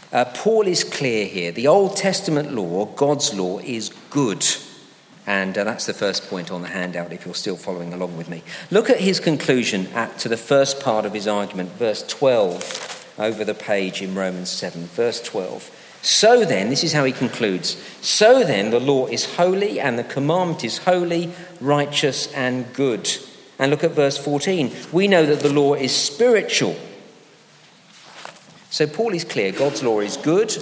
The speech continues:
Of course it is. It is from God. And God's law reflects his character. God's law is good. That's the conclusion.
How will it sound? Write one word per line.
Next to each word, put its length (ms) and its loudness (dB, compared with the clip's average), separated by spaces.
Of 160 -2
course 340 2
it 80 0
is. 240 -2
It 140 -2
is 160 0
from 340 -2
God. 500 2
And 300 4
God's 340 6
law 240 4
reflects 600 0
his 180 2
character. 540 2
God's 340 4
law 180 4
is 160 2
good. 360 2
That's 300 -2
the 100 -2
conclusion. 580 -2